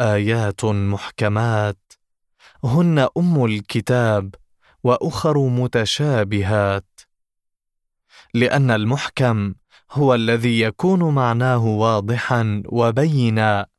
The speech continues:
أما المتشابه فهو الذي يحتاج إلى التأويل والتفسير. التلميذ: تلك الحروف المقطعة التي وردت في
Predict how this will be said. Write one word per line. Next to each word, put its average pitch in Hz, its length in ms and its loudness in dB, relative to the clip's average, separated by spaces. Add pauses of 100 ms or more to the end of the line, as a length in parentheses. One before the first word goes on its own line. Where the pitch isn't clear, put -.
(720)
أما 180 220 4
المتشابه 113 1040 0 (520)
فهو 113 340 0
الذي 110 640 -2 (280)
يحتاج 147 600 0
إلى 123 340 0
التأويل 127 800 0
والتفسير. 104 880 -4 (1800)
التلميذ: 131 840 0 (920)
تلك 143 320 0
الحروف 135 680 -2
المقطعة 113 1000 0
التي 107 520 -2
وردت 120 560 0
في 127 240 -2